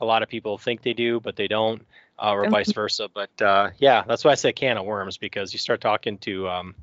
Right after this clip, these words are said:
Speaker 1: to some people about how they shoot, you know, traditional, and, uh,
Speaker 2: Yeah.
Speaker 1: you can go down, you can go down quite a, you know, like, o-, open up that bag of popcorn and sit down, 'cause it can, you know,
Speaker 2: Oh,
Speaker 1: <laughs> it,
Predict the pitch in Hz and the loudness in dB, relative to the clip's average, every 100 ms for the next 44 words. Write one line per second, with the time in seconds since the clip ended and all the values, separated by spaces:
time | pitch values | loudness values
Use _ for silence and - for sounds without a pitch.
0 | - 107 107 - 104 98 95 95 92 113 | -12 -6 -6 -6 -8 -6 -2 -2 0 0
1 | 107 101 - 107 - _ 101 98 - 101 | 0 0 -4 -6 -10 _ -14 -14 -4 -2
2 | 98 104 90 90 87 82 - - - - | 0 -2 -6 -6 -10 -14 -18 -20 -20 -10
3 | - - 190 185 113 104 101 95 92 90 | -6 -2 0 -2 -4 -2 0 2 2 0
4 | 92 - 113 107 101 98 113 101 98 95 | -4 -6 0 2 2 2 0 2 4 2
5 | - 107 92 - 113 - 120 156 156 165 | -2 -4 -4 -2 -2 0 4 6 8 6
6 | 151 139 139 139 131 135 - 117 104 101 | 6 6 6 4 4 2 2 0 -2 -2
7 | 123 117 98 98 107 104 - 95 87 90 | 0 2 0 -4 -10 -8 -8 -10 -12 -10
8 | 98 92 _ - - - - 233 220 196 | -8 -10 _ -20 -10 0 6 8 6 2
9 | - 185 - | 0 0 0